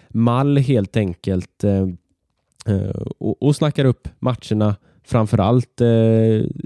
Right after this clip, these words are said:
ta tempen lite grann på, på motståndarna som, eh, som vi möter.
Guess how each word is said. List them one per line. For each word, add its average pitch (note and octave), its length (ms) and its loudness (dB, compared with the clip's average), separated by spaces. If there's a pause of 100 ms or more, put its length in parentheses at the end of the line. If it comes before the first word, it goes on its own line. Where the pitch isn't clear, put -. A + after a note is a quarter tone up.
(140)
ta C3+ 160 0
tempen G#2+ 340 0
lite A#2 160 0
grann G#2+ 200 2
på, F#2+ 420 0
på - 180 -6
motståndarna G2 680 -2
som, A#2 340 -4
eh, A2 500 -4
som A2 180 -4
vi A2 80 2
möter. G#2 340 -2